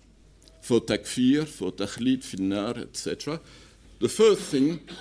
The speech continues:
is, of course, you need to have all the reasons to consider them as unbelievers, but that's not enough. You must also have been able to answer all the objections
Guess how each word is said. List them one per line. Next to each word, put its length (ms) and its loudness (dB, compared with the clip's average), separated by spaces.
is, 180 2
of 220 0
course, 340 -2
you 200 0
need 320 2
to 120 2
have 400 0
all 180 4
the 140 2
reasons 840 0
to 260 2
consider 500 0
them 220 -2
as 180 -6
unbelievers, 840 -6
but 100 -4
that's 300 -6
not 220 -4
enough. 520 -8
You 200 4
must 300 0
also 460 2
have 260 0
been 160 2
able 300 2
to 180 -8
answer 560 0
all 220 6
the 160 2
objections 1120 -4